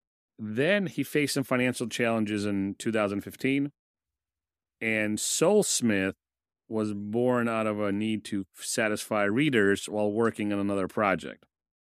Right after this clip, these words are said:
So he's g-, he was doing, I think, what I got from it, and again, this is a blog, this is an old blog. Reading some of the long-form blogs and reading the comments,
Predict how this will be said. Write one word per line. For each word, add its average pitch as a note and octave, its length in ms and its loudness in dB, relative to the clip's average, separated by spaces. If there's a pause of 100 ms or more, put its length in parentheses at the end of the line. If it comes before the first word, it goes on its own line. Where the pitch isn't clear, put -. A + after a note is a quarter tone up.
(140)
So - 140 -6
he's A#2 260 2
g-, A2 180 0
he B2 100 2
was B2 120 2
doing, C3+ 320 6
I A#2+ 80 4
think, A2+ 400 0 (100)
what A#2 160 0
I E3+ 120 4
got A#2+ 240 4
from G#2 220 0
it, G2 120 2
and G#2+ 140 -2
again, F2+ 360 0 (380)
this - 140 -8
is G2+ 100 -4
a G#2 60 0
blog, C3 360 2
this A2 100 -4
is - 60 -8
an A#2+ 60 2
old C3 140 0
blog. B2 300 2 (120)
Reading E3 340 4
some D3+ 280 2
of C#3 40 6
the B2+ 80 4
long-form C3+ 600 4
blogs C3+ 400 4
and A#2 100 2
reading A#2 340 4
the G2+ 120 -2
comments, A#2+ 640 2